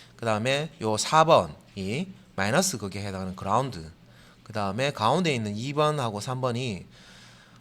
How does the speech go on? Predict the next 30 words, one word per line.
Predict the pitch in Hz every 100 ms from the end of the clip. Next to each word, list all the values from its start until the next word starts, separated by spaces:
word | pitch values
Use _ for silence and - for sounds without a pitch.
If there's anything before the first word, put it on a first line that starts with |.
| -
어, | - 117
이 | 156
번이 | 185 196 165 151 113
데이터, | 107 110 131 123 120 - - -
어, | 113 101 98
뭐, | 104 98 92 - - -
어, | 87 85 - - -
빼기라고 | 151 165 165 143 95
돼 | 87
있고, | 87 87 90 135 - -
예, | 82 60 - - -
데이터 | - 101 101 123 117 - -
더하기 | - 107 147 123
이렇게 | 110 120
돼 | 95
표시가 | - 117 139
돼 | 90
있는데, | 82 82 101 98 76 95 -
예, | 98 78 - -
플러스 | 147 151 -
단자, | 90 82 82 78
마이너스 | 80 107 113
단자 | 92 80
이렇게 | 104 117 101
이제 | 85 87
데이터, | 90 -
아, | 104 101 - 85
단자라고 | 85 90 117 107
이렇게 | 85 - 80 80
해놓고요. | 92 104 95 92